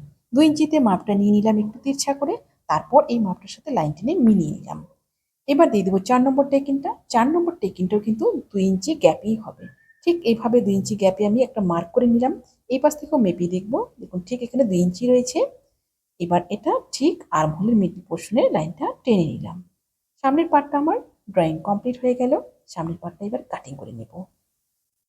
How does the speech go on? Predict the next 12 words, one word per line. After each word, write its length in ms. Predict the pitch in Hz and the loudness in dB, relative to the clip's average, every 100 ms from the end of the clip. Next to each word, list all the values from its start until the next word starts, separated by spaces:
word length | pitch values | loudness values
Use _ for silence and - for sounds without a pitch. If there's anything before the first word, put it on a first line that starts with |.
| _ _ _ _ _ _ _ - | _ _ _ _ _ _ _ 2
আর্মহোলের 420 | 196 190 214 208 | 4 4 2 2
শেপটা 260 | 226 220 254 | 0 -2 -4
কেটে 260 | 247 247 262 | -2 -2 0
নিয়ে 200 | 262 294 | 0 0
তারপর 300 | 311 156 - | -2 -4 -4
কিন্তু 200 | 185 185 196 | -10 -8 -2
গলার 240 | 202 196 | -2 -2
শেপটা 260 | - 233 247 | -2 -4 -4
কাটিং 240 | 240 226 240 | -4 -2 -2
করে 160 | 240 | 0
নিচ্ছি। 300 | 247 247 - 466 _ _ _ _ _ | 2 0 -4 -10 _ _ _ _ _
এবার 160 | 254 285 | 2 2